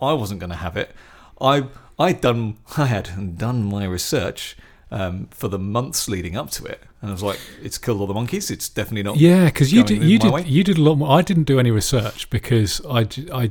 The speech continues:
Speaker 1: I
Speaker 2: I don't, I don't need it. There's no, there's no, there's no reason for me to,
Speaker 1: I
Speaker 2: to,
Speaker 1: was just
Speaker 2: to
Speaker 1: interested.
Speaker 2: Yeah,
Speaker 1: I,
Speaker 2: I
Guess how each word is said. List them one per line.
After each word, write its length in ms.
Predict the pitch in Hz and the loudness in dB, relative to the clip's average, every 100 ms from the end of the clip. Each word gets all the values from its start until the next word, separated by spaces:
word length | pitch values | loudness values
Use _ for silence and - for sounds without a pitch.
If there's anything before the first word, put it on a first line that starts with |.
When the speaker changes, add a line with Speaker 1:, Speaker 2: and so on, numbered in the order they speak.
| - - - - - 175 - | -4 -18 -20 -20 -20 -12 -2
Speaker 1:
I 380 | 160 254 254 - | 2 4 2 0
Speaker 2:
I 60 | 139 | 0
don't, 200 | 156 151 | 4 4
I 40 | |
don't 160 | 131 143 | 4 6
need 140 | 147 | 6
it. 160 | 104 - | 4 0
There's 140 | 127 | 2
no, 160 | 143 160 | 6 6
there's 160 | 151 135 | 4 4
no, 100 | 151 | 4
there's 280 | - 135 113 | 2 0 2
no 100 | 143 | 4
reason 380 | 131 139 113 104 | 6 6 6 2
for 140 | 120 | 0
me 180 | 113 104 | 0 0
to, 240 | - 107 98 | 0 -2 2
Speaker 1:
I 60 | 226 | 2
Speaker 2:
to, 40 | |
Speaker 1:
was 120 | 117 | 2
just 140 | 131 135 | 0 -2
Speaker 2:
to 60 | |
Speaker 1:
interested. 460 | 202 123 - 95 90 | -2 -4 -4 -4 2
Speaker 2:
Yeah, 320 | 160 147 | 4 6
Speaker 1:
I, 20 | |
Speaker 2:
I 20 | 135 | 6